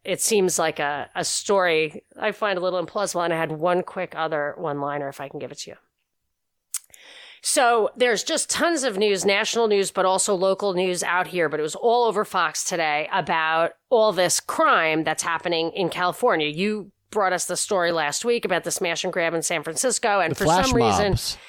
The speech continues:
Speaker 1: Yeah, it's just, it's just coming out of, it, all of a sudden, as if on cue,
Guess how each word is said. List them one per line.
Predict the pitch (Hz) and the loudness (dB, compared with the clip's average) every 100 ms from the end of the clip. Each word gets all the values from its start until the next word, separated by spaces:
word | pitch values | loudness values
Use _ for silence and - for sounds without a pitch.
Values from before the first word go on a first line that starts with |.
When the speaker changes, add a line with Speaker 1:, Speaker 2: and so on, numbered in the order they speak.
| - - - | -20 -18 -4
Speaker 1:
Yeah, | 294 - - | -4 -2 0
it's | 220 - | 0 2
just, | 233 - | 2 0
it's | 285 - | 0 0
just | 285 - | 0 0
coming | 262 254 247 | 0 2 2
out | 233 | 2
of, | 226 180 | 0 0
it, | 262 254 | 0 2
all | 294 349 330 370 | 2 4 4 4
of | |
a | 294 | 2
sudden, | - 277 233 226 | 2 4 4 4
as | 208 202 | 4 2
if | 269 277 | 2 2
on | 247 233 | 2 0
cue, | - 226 202 190 | 0 2 4 2